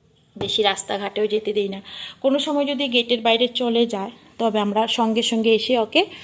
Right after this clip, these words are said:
স্নান করিয়ে দিই, যেন পয় পরিষ্কার থাকে, কারণ আমাদের সঙ্গে ও কোনো সময় নিচে ঘুমালে ঘুমিয়েও যায়, বেশি, বেশিরভাগই ঘুমিয়ে যায়। তো কি করব বলুন, সন্তানকে তো আর ঘৃণা করা যায় না।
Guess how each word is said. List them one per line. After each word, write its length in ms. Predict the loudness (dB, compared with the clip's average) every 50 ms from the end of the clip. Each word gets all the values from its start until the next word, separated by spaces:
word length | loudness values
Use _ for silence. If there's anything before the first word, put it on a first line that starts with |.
| -20 -20 -16 -12
স্নান 380 | -6 -2 0 2 2 0 0 -2
করিয়ে 320 | -2 -2 0 0 0 -2 -2
দিই, 180 | -2 -4 -4 -4 -8 -12 -16 -10 -6
যেন 160 | -4 -2 -2 0
পয় 220 | 2 4 4 4
পরিষ্কার 460 | 4 2 0 0 0 0 0 0 -2 -2
থাকে, 280 | -2 -4 -4 -2 -4 0
কারণ 260 | 4 4 6 6 6
আমাদের 240 | 6 8 8 8 6
সঙ্গে 300 | 6 6 4 6 8 8
ও 120 | 8 8
কোনো 220 | 6 4 2 2 2
সময় 300 | 2 0 0 0 0 -2 -4 -8 -14 -14 -14 -6 -2
নিচে 280 | 0 2 4 6 6 6
ঘুমালে 400 | 4 4 2 2 2 2 2 2
ঘুমিয়েও 460 | 2 4 4 4 4 4 4 4 2
যায়, 260 | 2 0 -2 -4 0
বেশি, 380 | 2 2 4 4 4 4 4 2
বেশিরভাগই 680 | 4 6 6 6 6 4 2 2 2 2 4 4 4 4
ঘুমিয়ে 440 | 4 2 0 2 2 0 0 -2 -4
যায়। 180 | -6 -8 -8 -10 -12 -16 -18 -20 -20 -20 -12 -8
তো 80 | -8 -6
কি 200 | -4 -2 -2 0
করব 320 | 4 4 4 4 4 2 0
বলুন, 340 | 0 2 4 4 2 2 0 -6 -12 -12 -10
সন্তানকে 640 | -6 -2 -2 -2 -2 -2 0 0 0 0 0 -2 -2
তো 120 | 0 0
আর 80 | 0 0
ঘৃণা 340 | -2 -2 -2 -2 -2 -4 -4
করা 240 | -4 -2 0 0 2
যায় 260 | 2 4 4 4 4
না। 160 | 2 0 -2